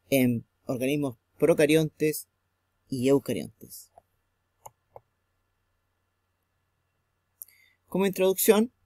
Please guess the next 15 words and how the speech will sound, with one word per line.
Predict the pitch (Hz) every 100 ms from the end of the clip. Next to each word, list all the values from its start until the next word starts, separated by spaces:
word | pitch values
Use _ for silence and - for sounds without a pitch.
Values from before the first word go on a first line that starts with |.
| _ - - _
tenemos | - 143 151
que | 160
señalar | 151 143 135 147
que, | - 143 160 - _ _ _ _ _ -
em, | 131 123 117 117 117 107 - _
todas | - 233
las | 226 -
células | 180 180 190 - _ _ _
están | - - 156
dentro | 151 160 -
de | 151
un | 147
ciclo | - 180 160
de | 151
vida. | 185 202